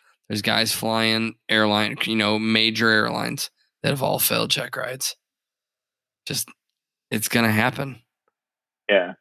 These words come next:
Speaker 1: So,
Speaker 2: Oh, yeah.
Speaker 1: I mean, it's, they, it won't even be, if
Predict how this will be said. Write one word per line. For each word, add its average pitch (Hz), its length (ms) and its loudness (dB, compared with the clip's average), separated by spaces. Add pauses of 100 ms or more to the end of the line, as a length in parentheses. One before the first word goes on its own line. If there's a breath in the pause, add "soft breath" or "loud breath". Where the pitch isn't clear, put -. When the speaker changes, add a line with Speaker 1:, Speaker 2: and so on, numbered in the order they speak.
(240)
Speaker 1:
So, 117 100 6
Speaker 2:
Oh, 110 40 8
yeah. 98 120 8
Speaker 1:
I 95 40 6
mean, 107 180 2
it's, 110 240 -2
they, 123 180 4
it 120 300 0
won't 123 240 4
even 113 220 2
be, 110 420 0 (480 loud breath)
if 180 260 2